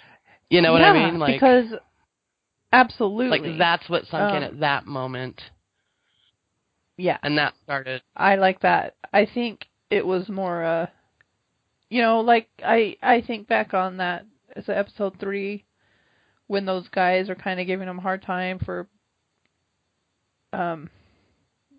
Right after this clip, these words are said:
Speaker 2: talking to the D E A,
Speaker 1: Mm-hmm.
Speaker 2: and he, like, just slams both their heads at the same time into the bar.
Speaker 1: Yes, it's amazing.
Speaker 2: I think that's the Romero that he's used
Speaker 1: Right.
Speaker 2: to <laughs> and expects himself to be.
Speaker 1: Right.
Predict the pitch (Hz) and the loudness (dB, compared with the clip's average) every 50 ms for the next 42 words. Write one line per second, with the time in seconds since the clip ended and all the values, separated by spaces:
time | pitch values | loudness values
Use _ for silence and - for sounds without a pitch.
0 | _ _ _ _ _ - 180 175 - 180 185 185 180 170 175 170 170 180 175 170 | _ _ _ _ _ 0 0 0 0 -4 -6 -6 -6 -6 -6 -8 -8 -12 -12 -10
1 | 170 165 165 170 170 175 175 - _ _ _ _ _ _ _ _ _ _ - 156 | -8 -6 -4 -4 -4 -6 -8 -12 _ _ _ _ _ _ _ _ _ _ -8 -8
2 | 165 185 180 165 170 170 165 - - - - 175 165 - - - - - - - | -6 -8 -8 -4 -4 -4 -4 -6 -8 -14 -10 -10 -10 -10 -12 -20 -20 -20 -18 -8
3 | 180 180 170 165 165 170 175 - - 175 165 - - 160 170 180 165 165 - 165 | -4 -2 0 0 -2 -4 -6 -6 -6 -6 -4 -2 -2 -2 -2 -2 -4 -4 -6 -8
4 | - 170 - - 170 165 170 - - 170 165 165 160 165 165 170 160 160 165 - | -8 -8 -6 -6 -8 -8 -8 -8 -6 -6 -6 -6 -8 -6 -6 -6 -6 -6 -6 -4
5 | 147 151 151 160 165 - - - _ _ _ _ _ - 135 135 131 123 110 - | -2 -2 -2 -4 -6 -8 -14 -20 _ _ _ _ _ -20 -16 -14 -14 -14 -16 -18
6 | _ _ _ _ _ _ _ - _ _ _ _ _ - 202 - 277 254 180 196 | _ _ _ _ _ _ _ -20 _ _ _ _ _ -6 -4 -4 -4 -6 -2 2
7 | 220 214 208 - _ _ 226 214 214 214 214 214 208 202 214 _ _ _ _ _ | 2 2 2 0 _ _ -4 -2 -2 -2 -4 -6 -6 -8 -10 _ _ _ _ _
8 | - 190 180 185 185 180 180 180 175 175 175 170 170 180 185 190 - _ _ _ | -12 -4 -4 -4 -2 -2 -4 -6 -4 -4 -6 -6 -8 -8 -10 -10 -14 _ _ _
9 | - 175 - - _ _ _ _ _ _ _ _ _ _ _ _ _ _ _ _ | -8 -8 -8 -8 _ _ _ _ _ _ _ _ _ _ _ _ _ _ _ _
10 | _ _ _ - - 208 190 185 175 _ _ 156 170 175 185 180 - - 185 160 | _ _ _ -12 -10 -10 -10 -10 -12 _ _ -16 -14 -12 -12 -12 -8 -2 0 2
11 | 143 143 139 - - - - - - - - _ _ 190 190 180 175 160 185 - | 2 0 -2 -6 -10 -14 -14 -14 -14 -16 -18 _ _ 0 0 0 0 -4 -8 -10
12 | - - _ 190 175 - - - 196 196 - - 185 202 - - - 214 233 233 | -10 -4 _ -2 -2 -2 -6 -10 -10 -8 -6 -4 -4 -4 -6 -8 -14 -10 -10 -6
13 | 262 - 151 143 143 | -4 -4 -2 -4 -4